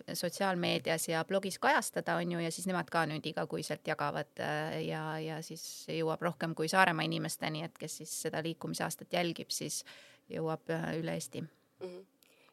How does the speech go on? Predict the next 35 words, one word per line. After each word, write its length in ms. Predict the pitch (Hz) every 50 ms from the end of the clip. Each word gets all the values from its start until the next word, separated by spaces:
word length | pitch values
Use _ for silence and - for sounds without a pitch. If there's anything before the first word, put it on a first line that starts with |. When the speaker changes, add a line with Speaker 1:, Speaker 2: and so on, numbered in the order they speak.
| -
Speaker 2:
Ja 80 | 196 196
ma 140 | 185 202 220
olen 120 | 220 202 208
ise 200 | 214 - 202 175
ka 140 | 202 196 185
neid 180 | 170 170 165 -
jälginud 440 | 196 202 190 175 - 156 156 156 -
paberlehtedes, 800 | - 190 180 175 156 147 156 151 - - 151 - - 156 - - - -
et, 560 | 156 - - - - 160 156 - _ - -
et 920 | 156 - - - - - - - - - - - - - _ _ - - 160
suusatamise 640 | 165 190 220 233 226 233 233 - 214 202 190 185 202
oma 160 | 196 190 185
jäi 120 | 185 190 190
mulle 220 | 190 190 185 185 185
kohe 160 | 185 180 185 175
väga 200 | 180 170 175 175
silma, 380 | - - 175 170 165 165 170 170 -
Speaker 1:
Mhm. 340 | 220 196 190 185 175 196 190
Speaker 2:
et, 320 | 165 160 - _ _ -
et 160 | 156 160 160 -
katse 300 | - 180 - - - -
jänes 300 | 160 170 175 165 165 170 -
tundus 240 | - 165 165 160 165
mulle 200 | 180 160 160 160
hästi 160 | - - -
nagu 80 | 170 165
naljakas 400 | 175 175 165 170 - - 170 190
ütlus, 340 | 196 - - - 175 175 -
et 140 | 185 -
see 100 | - -
on 80 | 196 185
minuga 280 | 208 214 220 226 214 180
siukene 460 | 226 208 185 190 208 262 233 247 226 - - -
<laughs> 260 | - - - - -
sõna, 180 | 277 277 285